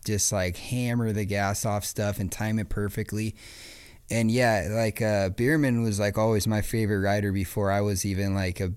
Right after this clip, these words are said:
name or anything. Like, I always watched him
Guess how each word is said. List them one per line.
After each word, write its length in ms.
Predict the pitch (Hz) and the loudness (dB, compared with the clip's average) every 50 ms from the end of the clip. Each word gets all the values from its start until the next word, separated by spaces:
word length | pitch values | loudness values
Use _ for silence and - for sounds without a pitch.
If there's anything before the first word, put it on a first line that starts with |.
| - - - | -8 -14 -10
name 400 | - - 95 98 101 107 107 104 | -4 -2 -2 0 0 0 0 0
or 80 | 101 95 | 0 0
anything. 480 | 95 95 98 95 - - 95 98 95 | 0 0 -2 -4 -4 -4 -4 -2 -2
Like, 180 | 95 92 90 92 | -2 -2 -2 -2
I 100 | 92 98 | 0 0
always 280 | 98 98 98 90 - | 0 0 0 -2 -2
watched 260 | 104 95 92 92 - - | -2 -2 -2 -2 -2 -2
him 220 | 104 98 95 90 | -2 -2 -2 -4